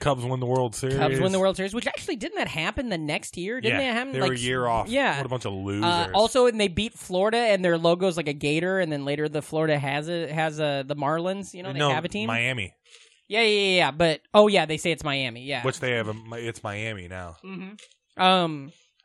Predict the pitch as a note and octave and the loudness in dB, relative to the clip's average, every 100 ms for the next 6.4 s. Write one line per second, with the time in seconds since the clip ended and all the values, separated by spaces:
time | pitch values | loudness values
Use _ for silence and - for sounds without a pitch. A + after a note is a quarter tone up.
0 | - A2+ C3 _ A2 A2 B2 C3 C3 B2+ | -10 -6 -6 _ -14 -8 -4 -2 -2 -4
1 | C3+ A2 A2 A#2 A2 E2+ - F2+ F2 F#2 | -6 -8 -6 -6 -8 -14 -14 -12 -12 -12
2 | F2 F2+ - - E3 D#3+ F#3+ G3 G3 F3 | -10 -12 -12 -6 -4 0 2 2 2 0
3 | E3+ D#3+ C#4 - C5 D4 C4 E3 - - | 0 0 2 2 2 4 6 6 4 2
4 | - C#4+ C#4 G3+ G3 F#3+ F#3 F#3 D#3 E3+ | 2 0 -2 -4 -2 -2 -4 -8 -6 -4
5 | D#3 C#3+ - D#3+ D3 C3+ C#3+ C3 B2 B2+ | -4 -4 -4 -4 -4 -2 0 2 2 0
6 | C3+ C3 C3 | 0 0 -2